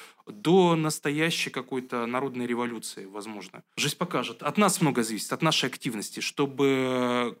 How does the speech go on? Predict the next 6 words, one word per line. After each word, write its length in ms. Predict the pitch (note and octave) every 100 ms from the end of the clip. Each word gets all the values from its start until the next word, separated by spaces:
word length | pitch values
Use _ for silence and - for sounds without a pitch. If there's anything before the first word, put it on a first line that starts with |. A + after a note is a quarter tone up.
| -
в 240 | C3 -
тот 220 | - E3+
момент, 640 | D#3 D3 D#3 C#3 A#2+ - - -
когда 640 | A#2+ A#2 A#2 C#3 C3 B2
начнется 880 | B2 B2+ - C#3 B2+ - A2+ G#2+ - - - _ -
движение, 680 | A#2+ B2 D#3 G3+ B2+ A2